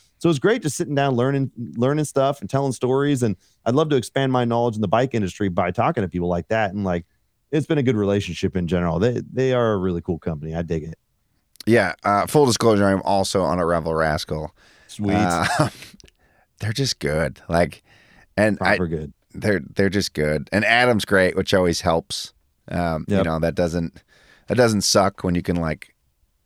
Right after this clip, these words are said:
Speaker 2: go to a trade show or a bike show and, like, meet kind of the founder, C E O, idea
Speaker 1: Yeah.
Speaker 2: guy. That's neat. You can't do that with a lot of brands.
Speaker 1: And much to his dismay, I,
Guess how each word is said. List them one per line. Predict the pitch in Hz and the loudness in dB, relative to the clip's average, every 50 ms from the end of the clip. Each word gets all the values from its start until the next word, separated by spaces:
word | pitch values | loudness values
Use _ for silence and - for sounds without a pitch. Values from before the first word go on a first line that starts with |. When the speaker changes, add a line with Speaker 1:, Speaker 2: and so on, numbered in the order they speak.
| - 82 | -10 -2
Speaker 2:
go | - 107 98 92 | 0 2 4 4
to | 92 90 87 | 4 2 2
a | 80 | 0
trade | - - 98 92 90 87 - | 0 0 2 2 2 0 0
show | - 98 95 90 90 87 | 0 0 2 2 2 2
or | 87 87 82 78 | 2 2 0 0
a | 76 | -2
bike | 71 82 82 85 80 | 0 0 -2 -2 -2
show | - - 90 85 85 85 | -4 -4 -2 0 0 0
and, | 85 80 80 | -2 -2 -4
like, | 78 78 78 - | -6 -8 -8 -6
meet | - 87 85 82 87 - _ _ _ _ - - - - - _ _ _ _ _ _ _ _ _ _ _ _ - - | -4 -2 -2 -2 -4 -6 _ _ _ _ -20 -20 -20 -20 -20 _ _ _ _ _ _ _ _ _ _ _ _ -6 -2
kind | 98 92 90 87 | 0 0 0 0
of | 80 76 | -2 -2
the | 80 82 82 76 - _ _ _ _ _ _ _ _ _ _ _ | -2 -2 -2 -4 -6 _ _ _ _ _ _ _ _ _ _ _
founder, | - - - 120 110 104 104 98 92 95 92 90 85 | -18 -4 0 2 2 2 2 2 0 2 2 2 0
C | 78 - - 104 104 - 92 90 87 | 0 -2 -2 -2 0 0 0 0 0
E | 85 | 2
O, | 87 87 87 87 87 87 85 82 78 82 - _ - | 2 4 4 4 4 2 2 0 -2 -4 -8 _ -2
idea | 80 90 95 76 87 95 - 87 | 0 0 0 2 0 0 0 0
Speaker 1:
Yeah. | |
Speaker 2:
guy. | 87 82 95 92 92 90 87 90 92 92 - _ _ _ _ _ _ _ _ _ _ _ - | 0 0 2 2 4 4 2 2 0 -2 -6 _ _ _ _ _ _ _ _ _ _ _ 0
That's | 120 117 104 - 113 | 0 0 2 0 0
neat. | 107 107 92 - - _ | 0 0 0 -2 -4 _
You | - - | -14 -4
can't | - 139 131 110 - | 0 0 0 2 2
do | 127 123 120 | 2 2 4
that | 110 104 98 - | 4 2 2 0
with | - 92 - | -2 -2 -2
a | 87 | 0
lot | 92 92 92 92 | 0 2 2 0
of | 76 67 - _ - - | 0 -2 -6 _ -6 -2
brands. | 90 85 80 76 67 62 53 - - - - - _ _ _ _ _ _ _ _ _ _ _ - | 0 0 0 0 -2 -4 -6 -10 -14 -18 -20 -20 _ _ _ _ _ _ _ _ _ _ _ -4
Speaker 1:
And | 127 123 127 143 | -2 0 2 2
much | 180 214 208 - | 2 0 0 0
to | 196 180 | 0 2
his | 160 170 170 147 127 | 2 2 2 0 0
dismay, | 127 135 127 - - 123 131 147 151 139 120 110 104 104 101 - | 0 -2 -2 -2 0 2 2 2 4 4 2 2 2 0 -2 -4
I, | - - 101 101 101 98 | -4 -2 0 0 0 -2